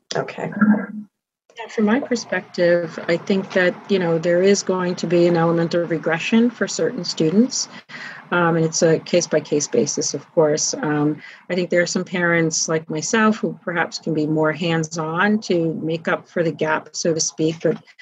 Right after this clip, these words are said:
Speaker 2: some services I obviously cannot give to my son. Um, and so I am looking into the, in the coming school year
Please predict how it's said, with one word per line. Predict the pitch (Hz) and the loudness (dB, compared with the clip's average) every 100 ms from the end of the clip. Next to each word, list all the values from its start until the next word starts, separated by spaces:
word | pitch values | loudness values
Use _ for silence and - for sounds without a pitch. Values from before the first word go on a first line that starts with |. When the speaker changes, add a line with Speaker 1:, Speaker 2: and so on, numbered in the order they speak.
| - - | -20 -16
Speaker 2:
some | - 170 165 | -4 -2 0
services | 175 165 165 175 165 | 2 2 2 0 0
I | 151 | 2
obviously | 156 165 - 151 | 0 0 -4 -4
cannot | - 160 135 - _ | -2 0 0 -2 _
give | 160 160 | 0 0
to | - | -2
my | 147 135 | -4 -4
son. | 143 - 220 156 151 165 - - - - 165 | -4 2 4 4 0 -4 -8 -20 -20 -8 0
Um, | 156 151 151 151 | 2 2 0 0
and | - 160 | -2 -2
so | - 160 | 2 4
I | 156 | 4
am | 165 185 | 4 2
looking | 170 165 _ - 160 | 0 -2 _ -2 0
into | 156 151 | 0 -2
the, | 147 _ | -6 _
in | 156 147 | -4 -4
the | |
coming | - 156 151 147 | -2 -2 0 -2
school | - 240 240 | 2 6 6
year | 170 151 151 | 6 4 2